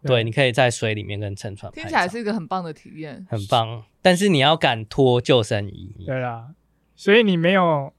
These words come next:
Speaker 3: 不会游泳的人也是可以去，哎，不会潜水的人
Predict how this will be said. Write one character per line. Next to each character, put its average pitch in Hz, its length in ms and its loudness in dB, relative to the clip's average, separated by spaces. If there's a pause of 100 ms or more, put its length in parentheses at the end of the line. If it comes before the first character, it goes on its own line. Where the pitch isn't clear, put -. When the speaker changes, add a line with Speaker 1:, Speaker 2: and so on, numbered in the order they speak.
(600)
Speaker 3:
不 165 100 0
会 220 180 6
游 185 120 6
泳 170 160 2
的 139 60 -2
人 135 60 -4
也 131 80 -4
是 160 120 -6
可 156 120 -2
以 127 120 0
去， 131 420 -8
哎， 190 180 2
不 190 140 -4
会 254 160 4
潜 175 220 -2
水 165 160 0
的 131 40 -2
人 120 320 -8